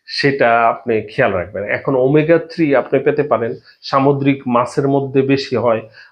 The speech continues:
আমাদের দেশের ইলিশ মাছে হয়, সাপিলা মাছে হয়, আহ, পাঙ্গাস মাছে হয়, তেলাপিয়া মাছে ওমেগা থ্রি থাকে। But হচ্ছে কি, যদি এইগুলি আপনার ফিশগুলি না নিতে চান,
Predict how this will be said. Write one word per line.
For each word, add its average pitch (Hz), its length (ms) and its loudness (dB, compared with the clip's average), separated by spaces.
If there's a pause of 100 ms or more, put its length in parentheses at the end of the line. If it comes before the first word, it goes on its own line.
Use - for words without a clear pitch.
আমাদের 123 480 2
দেশের 131 320 0
ইলিশ 131 360 -2
মাছে 127 220 -2
হয়, 107 240 -2
সাপিলা 131 420 -2
মাছে 131 320 -2
হয়, 101 280 -2
আহ, 104 960 0
পাঙ্গাস 135 460 0
মাছে 143 260 0
হয়, 110 200 2
তেলাপিয়া 139 600 2
মাছে 139 280 -2
ওমেগা 131 320 0
থ্রি 123 300 -6
থাকে। - 380 -10 (520)
But 143 280 0 (180)
হচ্ছে 143 340 0
কি, 156 200 -2
যদি 139 300 0
এইগুলি 143 480 2
আপনার 165 240 -2 (140)
ফিশগুলি 170 500 0
না 156 160 2
নিতে 147 240 -2
চান, 127 220 -2